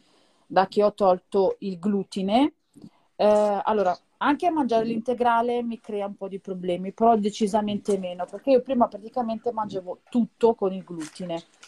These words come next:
perché non sapevo di. E, eh, invece adesso togliendolo sto meglio,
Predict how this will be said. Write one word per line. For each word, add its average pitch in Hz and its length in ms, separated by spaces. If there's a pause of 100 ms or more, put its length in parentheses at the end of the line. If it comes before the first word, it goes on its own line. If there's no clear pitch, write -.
(180)
perché 190 340
non 226 140
sapevo 170 460
di. 185 240 (720)
E, 269 340
eh, 208 420
invece 262 320
adesso 226 480 (380)
togliendolo 220 1200
sto - 280
meglio, 185 540